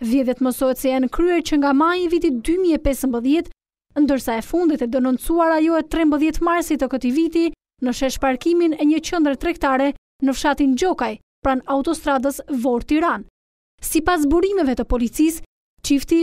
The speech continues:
përdorte një pult si mekanizëm për vjedhjen e sendeve dhe parave nga automjetet. Nëpërmjet tij,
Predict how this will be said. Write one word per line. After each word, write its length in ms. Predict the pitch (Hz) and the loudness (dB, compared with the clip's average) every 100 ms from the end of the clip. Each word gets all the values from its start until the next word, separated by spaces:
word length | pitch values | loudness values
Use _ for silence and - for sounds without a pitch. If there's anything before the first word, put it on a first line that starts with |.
| 330 | 0
përdorte 460 | 285 247 294 294 302 | -2 0 0 2 2
një 160 | 311 311 | 2 0
pult 240 | 349 330 | -2 -2
si 140 | - 330 | -2 0
mekanizëm 580 | 320 320 320 359 330 311 | 2 2 0 0 0 0
për 180 | 294 | 0
vjedhjen 360 | 262 330 311 294 | 2 0 2 0
e 40 | |
sendeve 520 | 277 349 339 311 302 277 | 0 -2 0 0 0 0
dhe 180 | 262 | 0
parave 460 | 262 285 285 254 262 | 0 0 0 0 0
nga 160 | 254 254 | 0 0
automjetet. 560 | 247 311 349 320 226 - - - - - | 0 0 0 0 -2 -8 -16 -20 -20 -4
Nëpërmjet 460 | 285 269 240 226 - | -2 0 -4 -4 0
tij, 220 | 302 | 2